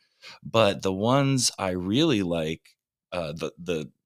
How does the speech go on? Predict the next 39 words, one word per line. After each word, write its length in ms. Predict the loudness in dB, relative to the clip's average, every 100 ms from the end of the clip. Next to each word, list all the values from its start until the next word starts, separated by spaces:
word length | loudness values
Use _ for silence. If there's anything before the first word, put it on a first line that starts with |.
| _ _ _ _
remedy 460 | 0 2 2 0 -2
that 180 | -2 -2
I 60 |
really 340 | -4 -4 -2 -2
like 300 | -2 -6 -8
is 120 | -8
the 100 | -6
one 220 | -2 -2
that 140 | -2
you 160 | -4 -6
talked 320 | -4 -8 -10
about 260 | -4 -2 -2
recently 600 | -6 -10 -8 -6 -4 -2
on 180 | -2 -4
the 60 | -6
pod. 400 | _ -4 -2 -6 _ _ _ _ _
You 140 | -8 -2
basically 400 | 0 0 -4 -6
put 220 | -2 0
an 140 | 0
elastic, 880 | 0 -2 -2 -2 -4 -4 -4 -4 -8 -20 _ _ _
it, 120 | -12 -12 -18
correct 260 | -6 -6 -4
me 100 | -6
if 120 | -4
I'm 140 | -2 0
wrong, 180 | 0 -2
but 100 | -4
you 100 | -4
put 180 | 0 0
an 100 | 0
elastic 540 | 0 0 0 -6 -8
about 320 | -4 -2 -2
a 40 | -2
foot 380 | -8 -4 0 2
away 300 | 2 2 0
from 260 | 0 0
the 60 | 0
net, 460 | -2 -2 -2 -6